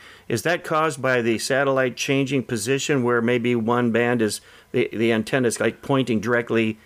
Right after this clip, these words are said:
i-, at me, not broadside, but from the end or something, and it can't, uh,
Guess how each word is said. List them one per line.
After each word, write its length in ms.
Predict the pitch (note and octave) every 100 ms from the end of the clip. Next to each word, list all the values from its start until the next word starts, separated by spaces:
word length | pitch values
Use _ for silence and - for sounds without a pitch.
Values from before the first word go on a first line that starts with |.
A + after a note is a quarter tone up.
| _ _ _ _ - -
i-, 120 | - -
at 220 | B2+ C#3+
me, 160 | D#3+ D#3
not 360 | B2+ A#2+ - -
broadside, 600 | - B2 C3 C#3 C#3 C#3+ A#2+
but 180 | G#2+
from 140 | - A#2
the 180 | A2+ A#2
end 220 | C#3 C#3
or 80 | B2+
something, 460 | C3+ C3+ C#3 D3
and 80 | A2
it 100 | A2
can't, 440 | - A#2+ A#2+ - -
uh, 180 | G#2